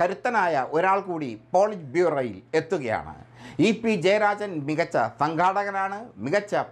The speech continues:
പ്രാസംഗികനാണ്, മികച്ച കമ്മ്യൂണിസ്റ്റാണ്. എന്തായാലും ഇ പി ജയരാജനെ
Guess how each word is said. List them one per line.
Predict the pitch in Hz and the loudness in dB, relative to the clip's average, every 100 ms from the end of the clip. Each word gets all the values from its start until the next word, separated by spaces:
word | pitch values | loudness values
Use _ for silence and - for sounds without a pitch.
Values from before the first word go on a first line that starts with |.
| - | 0
പ്രാസംഗികനാണ്, | 156 185 208 202 202 196 190 208 233 - 113 | 2 2 0 -4 -4 -2 -2 -2 -6 -6 0
മികച്ച | 180 196 147 107 - | 0 0 -2 -4 -2
കമ്മ്യൂണിസ്റ്റാണ്. | 147 165 180 196 165 - 98 87 80 - - - 135 | -2 0 -2 -2 -4 -4 -6 -6 -16 -20 -20 -4 0
എന്തായാലും | 190 202 202 156 104 - _ - 165 | 4 4 2 -2 -8 -16 _ -2 0
ഇ | 196 | 0
പി | 202 196 | -2 -2
ജയരാജനെ | 156 185 190 185 180 | 2 2 2 0 -2